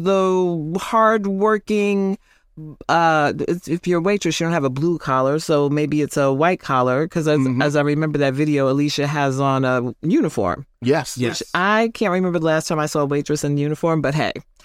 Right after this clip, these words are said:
Speaker 1: for the purposes of this film,
Speaker 2: Mm-hmm.
Speaker 1: we'll go with that. We'll, we'll expand upon in the Alicia Keys Prince universe because you know they were friends.
Speaker 2: Mm-hmm.
Speaker 1: We'll expand upon that video and somehow turn it into a rom-com with a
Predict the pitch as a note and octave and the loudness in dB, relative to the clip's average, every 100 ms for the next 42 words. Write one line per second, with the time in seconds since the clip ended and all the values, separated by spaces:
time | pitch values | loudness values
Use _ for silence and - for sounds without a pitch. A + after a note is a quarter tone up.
0 | - - E3+ D#3+ F#3 E3+ F3 E3+ D#3 D3+ | -20 -4 -2 0 -2 -2 0 0 0 0
1 | D3 D3 - A#3 A3+ G3 D3+ C#3 D#3 B2 | 0 -4 -2 2 4 4 2 0 -2 -2
2 | A#2+ B2 D#3+ F#3 E3 F3+ F3 F3 E3 D#3 | 0 0 0 0 2 2 2 2 2 2
3 | F3+ F3 G3+ G#3+ F3+ - A3 A#3+ C4 G#3+ | 0 0 0 0 -4 -2 0 2 2 0
4 | G3+ G#3 F#3+ F3+ F3 E3+ - E3 E3 D#3 | -2 -2 0 2 0 -2 -2 -2 0 0
5 | D#3 D3+ F3 - D#3 - D#3+ D3 - D#3+ | 0 0 0 0 -2 -2 -2 -2 -2 -2
6 | D3+ E3 D#3+ D3+ D3 - C#3+ D3 D3 D3+ | 0 -2 0 0 -2 -4 -2 -2 0 0
7 | D3+ D3+ C#3 D3 - G3+ D3+ A2+ - - | 2 2 2 -2 -2 0 0 0 -4 -10
8 | - A#2 A#2 C3 - - E3+ F3+ F3 - | -6 -2 -2 -2 -4 -2 0 0 -2 -2
9 | F#3+ G3 G3 - F3+ E3+ C#3+ D3+ D#3 D#3 | 0 0 0 -2 0 0 0 0 0 0
10 | D3 C#3+ C#3+ D#3+ D#3+ D3 D3+ D#3 C#3+ C#3 | 0 0 -2 -2 0 -2 -2 -2 0 0
11 | D3 C#3 B2+ C#3+ D3 D3+ - D#3 C#3 C3+ | 0 -2 0 0 0 -2 -4 -2 0 0
12 | B2+ B2+ C#3 _ _ _ _ B2+ C#3+ - | 0 -2 -6 _ _ _ _ -2 -2 -2
13 | - C#3+ C3+ C3 B2+ B2+ | 0 2 2 2 2 0